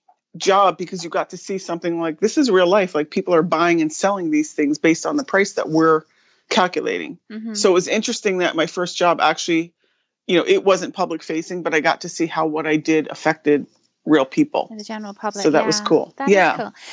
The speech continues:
Speaker 2: And I just, just, uh, interested in picking up something you said there, Kate, which was about learning about finance at school, because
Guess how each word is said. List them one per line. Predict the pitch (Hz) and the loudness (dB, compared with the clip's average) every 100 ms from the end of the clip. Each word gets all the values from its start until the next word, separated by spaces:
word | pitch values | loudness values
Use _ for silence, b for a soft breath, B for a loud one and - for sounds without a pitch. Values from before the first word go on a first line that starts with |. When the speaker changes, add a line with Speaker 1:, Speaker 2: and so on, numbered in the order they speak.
| B | B
Speaker 2:
And | 320 | -2
I | 381 | 0
just, | 494 427 302 | -2 -4 -4
just, | 349 349 - - | -4 -4 -6 -2
uh, | 254 233 | -2 0
interested | 247 294 - 247 | -4 -8 -6 -6
in | |
picking | 233 254 240 | -6 -8 -8
up | 208 | -10
something | - 208 208 | -10 -12 -10
you | 202 | -10
said | 226 196 | -8 -2
there, | 196 | -2
Kate, | 202 - 190 - | -2 -6 -8 -6
which | - - 233 | -10 -6 -6
was | 208 | -4
about | 208 208 196 185 - b b b | -4 -2 0 0 -2 b b b
learning | 240 220 226 | 4 4 4
about | 214 190 | 2 2
finance | - 220 202 190 - | 2 0 2 -2 -4
at | - | -4
school, | - - 247 - 87 | -4 2 2 2 -2
because | 190 - 214 - | -2 -2 -2 -2